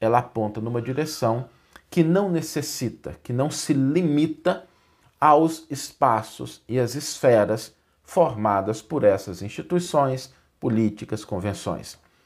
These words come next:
O Evangelho é uma plataforma para a imortalidade, porque é endereçada ao espírito imortal. Me permitam aqui lembrar de, de uma narrativa de Humberto de Campos, que tá no livro Boa Nova,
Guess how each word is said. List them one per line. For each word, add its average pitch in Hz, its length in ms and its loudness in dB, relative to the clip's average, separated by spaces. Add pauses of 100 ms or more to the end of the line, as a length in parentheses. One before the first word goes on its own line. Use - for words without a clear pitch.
(160)
O 117 120 4
Evangelho 107 640 2 (240)
é 107 100 -2
uma 110 140 0
plataforma 101 640 -2
para 104 200 0
a - 120 -4
imortalidade, 123 1080 0 (680)
porque 110 420 -2
é 120 100 2
endereçada 123 880 0 (240)
ao 113 160 4
espírito 104 520 -2
imortal. 101 520 -4 (800)
Me 247 80 0
permitam 196 520 4
aqui 123 200 0
lembrar 113 400 8
de, 110 320 -2
de 95 160 -16
uma 101 160 -4
narrativa 101 520 -4
de 92 60 -6
Humberto 101 400 0
de 85 80 -14
Campos, 127 540 -2
que - 100 -16
tá 117 140 -2
no 110 100 -2
livro 107 320 0
Boa 110 380 2
Nova, 107 480 2